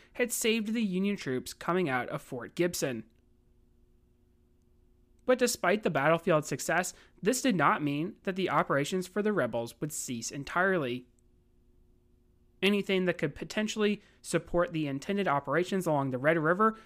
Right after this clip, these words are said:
would also be welcome, and so Colonel William A. Phillips would lead an expedition of around fifteen hundred men out of Fort Gibson to scatter the enemy.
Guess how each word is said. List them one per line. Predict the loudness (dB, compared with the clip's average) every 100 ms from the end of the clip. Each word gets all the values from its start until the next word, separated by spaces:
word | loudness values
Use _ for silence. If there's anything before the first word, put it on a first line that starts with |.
| -20 _
would | 4
also | 4 0 -4
be | 0
welcome, | 4 4 2 0 -2 -8 _ _ _ _
and | -8
so | 2 2 4
Colonel | 2 2 2
William | 2 2 2 0
A. | -2 -4
Phillips | -2 2 2 -2 -18 _ _
would | -2 0
lead | 0 0
an | 0
expedition | -2 -2 -4 -4 0
of | 0
around | 2 2 0 -2
fifteen | -4 -4 -2 -2
hundred | 0 0 0
men | 0 0 -4 -8 _
out | -4
of | -4
Fort | -2 -4 -2
Gibson | -2 -2 0 -2 -2 _
to | -6
scatter | -6 -8 -8 -10
the | -14 -6
enemy. | -2 0 -2 -6